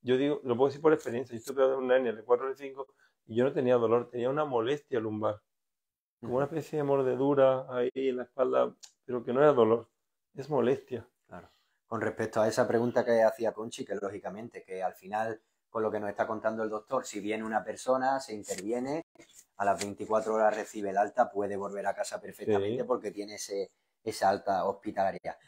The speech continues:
Speaker 2: Aprovechamos también aquí, porque estoy viendo también Francisco, Francisca, para felicitar a, a, a ellos, que es el día de, de San Francisco. Teníamos también otra pregunta por aquí de Emilio José Vida,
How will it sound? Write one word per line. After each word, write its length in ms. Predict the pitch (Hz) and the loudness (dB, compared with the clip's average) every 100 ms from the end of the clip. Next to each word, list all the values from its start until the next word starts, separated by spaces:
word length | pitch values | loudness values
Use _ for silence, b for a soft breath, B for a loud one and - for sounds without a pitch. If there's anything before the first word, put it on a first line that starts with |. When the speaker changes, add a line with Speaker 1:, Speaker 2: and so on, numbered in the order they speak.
| b | b
Speaker 2:
Aprovechamos 540 | - 123 117 135 156 | 2 4 4 4 6
también 360 | 165 156 160 156 | 6 4 2 0
aquí, 260 | 131 151 165 | 0 0 2
porque 240 | 120 107 | 2 0
estoy 160 | - 127 | -4 -2
viendo 220 | 135 127 | -2 0
también 260 | 117 131 | 0 0
Francisco, 500 | 127 107 - - - | -4 -6 -6 -6 -4
Francisca, 540 | - 107 - 135 - 127 | -4 -6 -4 -2 0 0
para 180 | 107 101 | 0 -2
felicitar 640 | 113 104 - 98 113 120 | -2 -4 -6 -2 2 6
a, 220 | 117 107 B B B B - | 4 2 B B B B 6
a, 440 | 127 120 120 117 110 | 10 12 12 12 10
a 140 | 117 | 8
ellos, 240 | 143 139 | 8 6
que 120 | 139 113 | 4 0
es 160 | 117 113 | 0 -2
el 100 | 110 | 0
día 220 | 117 113 | 2 2
de, 400 | 113 110 107 - _ _ _ - | 2 0 -2 -8 _ _ _ -4
de 160 | 120 | 0
San 200 | 110 117 | 4 2
Francisco. 680 | 110 110 - 180 175 185 - _ - | 4 0 6 4 6 0 0 _ -2
Teníamos 280 | 117 151 | 2 4
también 220 | 165 185 175 | 4 2 4
otra 140 | 180 | 4
pregunta 360 | 180 175 170 170 | 4 0 0 2
por 120 | 160 | 2
aquí 220 | 147 160 | 2 0
de 200 | 165 160 | 4 4
Emilio 420 | 139 147 135 127 | 2 -2 0 -2
José 420 | - 117 - 147 | -2 -6 -2 0
Vida, 340 | 143 120 123 | 2 2 0